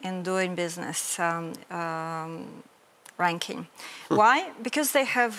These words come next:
Speaker 1: made the decision that this was the only way. There was no other way. It's a smaller country, uh, as compared to some of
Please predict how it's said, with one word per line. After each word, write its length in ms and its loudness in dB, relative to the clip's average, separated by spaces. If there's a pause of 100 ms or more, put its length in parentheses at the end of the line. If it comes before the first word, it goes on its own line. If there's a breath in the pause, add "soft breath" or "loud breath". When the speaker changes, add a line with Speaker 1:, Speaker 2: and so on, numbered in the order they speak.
(120)
Speaker 1:
made 240 4
the 60 2
decision 680 4 (460 loud breath)
that 100 -6
this 220 6
was 120 4
the 80 6
only 220 8
way. 280 4 (600)
There 100 2
was 180 8
no 140 8
other 220 6
way. 300 2
It's 200 -2
a 60 0
smaller 400 8
country, 500 2 (460 loud breath)
uh, 220 6
as 100 -2
compared 580 2
to 80 -2
some 320 2
of 320 -2